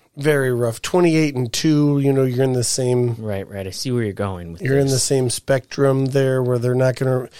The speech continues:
Speaker 1: they, they tend, you tend to push bad memories out of your, your, uh, purge it from your system, and you don't, like, it just, like, comes up involuntarily sometimes.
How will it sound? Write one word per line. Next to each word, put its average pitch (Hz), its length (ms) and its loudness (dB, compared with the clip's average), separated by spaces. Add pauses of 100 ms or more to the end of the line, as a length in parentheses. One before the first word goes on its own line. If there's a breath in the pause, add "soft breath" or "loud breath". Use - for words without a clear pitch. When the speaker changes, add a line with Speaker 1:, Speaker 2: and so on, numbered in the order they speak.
(320 loud breath)
Speaker 1:
they, 147 300 0 (1200 soft breath)
they 165 300 -2
tend, 190 500 0
you 160 160 0
tend 208 400 0
to 156 140 -2
push 160 320 0
bad 135 420 0
memories 147 640 2
out 131 240 0
of 135 160 2
your, 127 460 0
your, 123 420 0
uh, 113 200 0 (100)
purge 143 320 0
it 139 160 -4
from 131 240 0
your 120 180 2
system, 147 680 0 (340 loud breath)
and 135 100 0
you 131 100 0
don't, 135 300 0 (520)
like, 127 340 -2 (240)
it 143 160 -2
just, 139 240 0
like, 113 140 -4
comes 147 360 0
up 135 200 2
involuntarily 123 880 0
sometimes. 151 680 0